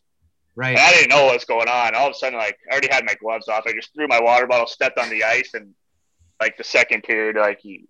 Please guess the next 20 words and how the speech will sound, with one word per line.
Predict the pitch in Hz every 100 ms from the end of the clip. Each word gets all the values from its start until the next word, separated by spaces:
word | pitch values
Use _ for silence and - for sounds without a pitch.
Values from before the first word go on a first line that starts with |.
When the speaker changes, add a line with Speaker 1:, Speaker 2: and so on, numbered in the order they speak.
| -
Speaker 2:
you're | 107
right | 104 110 110
next | 110 -
to | 104
their | 104
defenseman, | 110 - 113 - 120 107
and | 95 - _ _ _ _ _ _ _
I | 110 120
ended | 113
up | 107
just | 107 -
grabbing, | 107 101 107 110 104
I | 98 -
think, | 98 92 _ _ _ -
I | -
think | 135
it | 151
was | 120
their | 98
captain, | - 95 - 104